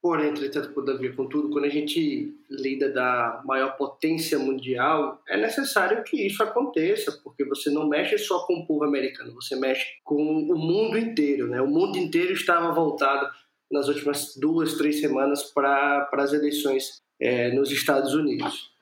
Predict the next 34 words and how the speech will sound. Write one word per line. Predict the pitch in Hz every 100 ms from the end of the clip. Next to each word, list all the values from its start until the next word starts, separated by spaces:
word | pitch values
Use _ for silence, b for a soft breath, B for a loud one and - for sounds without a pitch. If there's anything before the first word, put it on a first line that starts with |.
| b b -
Falando | 202 214 262
um | -
pouco | 208 202
da | 165 160
cobertura | 190 175 160 - 170 208 233 147 - - _ -
da, | 139 135 127 123 123 113 - -
das | 135 135 139
eleições | 135 131 - 135 131
por | - 131
lá, | 131 139 180 - - - _ -
e |
não | 180 202
digo | 180 160 175 147 -
só | - - 196 170 135 - - _ _ _
a | -
mídia | 160 165 175 165 156 147 135
norte-americana, | 135 143 - 151 147 143 147 120
eu | 127
digo | 139 156
a | 170
mídia | 170 180 220 220
mundial. | 175 185 226 233 190 170 165 -
Eu | -
falei | - - -
que | -
tava | 156 -
todo | 165 147
mundo | 147 139 -
com |
os | 143
olhos | 139 131 131
voltados | 131 131 117
pra | - 127
lá, | 120 160 214